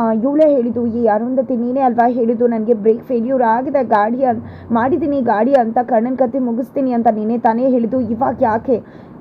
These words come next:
ಏನೂ ಆಗಿಲ್ಲ? ಹಾಗಿದ್ರೆ ಏನ್ ಮಾಡಿದೆ? ಸುಳ್ಳು ಹೇಳಿದ್ಯಾ ನೀನು?' ಅಂತೆಲ್ಲ ಕೇಳ್ತಿದ್ದಾರೆ ಪಾಪಮ್ಮ. ಈ ಕಡೆ ಅರುಂಧತಿ ಮಾತ್ರ, 'ಏನ್ ಮಾತಾಡ್ತಿದ್ರಾ ಪಾಪಮ್ಮ ನೀವು? ನಂಗೆ ಗೊತ್ತೇ ಆಗ್ತಿಲ್ಲ'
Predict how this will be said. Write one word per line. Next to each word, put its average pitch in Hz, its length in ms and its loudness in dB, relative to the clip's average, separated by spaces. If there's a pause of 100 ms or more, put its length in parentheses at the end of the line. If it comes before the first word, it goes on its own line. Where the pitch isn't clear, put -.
(120)
ಏನೂ 277 200 2
ಆಗಿಲ್ಲ? 254 420 0
ಹಾಗಿದ್ರೆ 247 420 -2
ಏನ್ 233 260 0
ಮಾಡಿದೆ? 226 320 0
ಸುಳ್ಳು 302 300 -4
ಹೇಳಿದ್ಯಾ 226 400 2
ನೀನು?' 214 260 -6
ಅಂತೆಲ್ಲ 220 340 -4 (140)
ಕೇಳ್ತಿದ್ದಾರೆ 220 520 -2
ಪಾಪಮ್ಮ. 214 420 0
ಈ 208 100 0
ಕಡೆ 240 260 2
ಅರುಂಧತಿ 240 480 -2
ಮಾತ್ರ, 233 320 -2
'ಏನ್ 233 340 -2
ಮಾತಾಡ್ತಿದ್ರಾ 233 800 0 (320)
ಪಾಪಮ್ಮ 240 380 0
ನೀವು? 233 240 0
ನಂಗೆ 269 200 0
ಗೊತ್ತೇ 226 280 0
ಆಗ್ತಿಲ್ಲ' 302 500 0